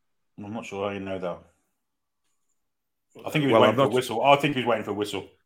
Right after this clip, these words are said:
Speaker 1: personally. I think he
Speaker 2: But he
Speaker 1: saw
Speaker 2: shouldn't
Speaker 1: Bobby
Speaker 2: have,
Speaker 1: go
Speaker 2: he,
Speaker 1: down.
Speaker 2: e-, e-, even though Maxi, even if Maxi did shout "man on," you don't, e-, e-, e-, you don't throw your arms up <laughs> like that
Speaker 1: No.
Speaker 2: and, and just sort of give up. You play to the bloody whistle. Um,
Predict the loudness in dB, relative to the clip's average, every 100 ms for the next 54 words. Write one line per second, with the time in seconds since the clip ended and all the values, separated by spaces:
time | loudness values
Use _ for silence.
0 | _ _ -8 -8 -8 -14 -16 _ _ _
1 | -6 -2 0 2 2 6 6 6 4 2
2 | 0 -2 -4 -8 -8 -8 -2 2 6 8
3 | 8 8 6 4 -2 -4 -8 -10 -4 0
4 | 4 4 6 2 2 0 0 6 6 8
5 | 6 6 6 6 4 0 -8 -8 -10 -16
6 | -12 -4 -4 -4 -6 -4 0 2 2 6
7 | 6 10 10 10 8 4 6 8 6 8
8 | 8 8 4 -2 -12 -20 -2 6 6 8
9 | 4 4 4 6 6 6 8 10 8 8
10 | 6 8 8 8 6 8 8 8 6 6
11 | 4 2 -2 _ _ _ _ 4 8 10
12 | 10 8 2 -4